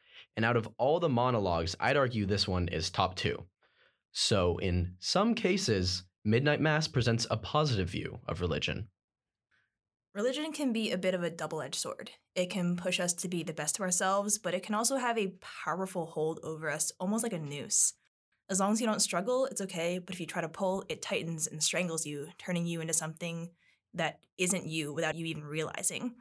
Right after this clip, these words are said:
Speaker 2: Sheriff Hassan, in particular, faces this constant disrespect and racism from the town around him, particularly Bev, particularly Bev Keane,
Speaker 1: Fuck her.
Speaker 2: for the simple crime of existing as a Muslim man.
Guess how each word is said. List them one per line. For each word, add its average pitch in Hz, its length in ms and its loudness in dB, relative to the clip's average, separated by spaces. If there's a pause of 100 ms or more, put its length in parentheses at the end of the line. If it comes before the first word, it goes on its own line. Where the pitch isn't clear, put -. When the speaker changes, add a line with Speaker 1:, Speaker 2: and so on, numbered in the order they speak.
(520)
Speaker 2:
Sheriff 190 280 0
Hassan, 175 640 0
in 180 100 0
particular, 170 440 -4
faces 165 420 -2
this 170 180 0
constant 165 500 -2
disrespect 170 720 2
and 151 180 -8
racism 160 480 -2
from 170 140 -8
the 151 80 -4
town 165 420 -2
around 147 300 -2
him, 165 260 -4 (240)
particularly 254 560 0
Bev, 160 520 -2 (340)
particularly 214 560 0
Bev 180 280 2
Keane, 175 500 0
Speaker 1:
Fuck 92 220 0
her. 82 220 -2 (140)
Speaker 2:
for 196 220 -2
the 185 80 2
simple 269 420 4
crime 208 380 2
of 185 120 0
existing 180 600 2
as 175 100 0
a 165 60 -4
Muslim 175 400 -2
man. 120 340 -2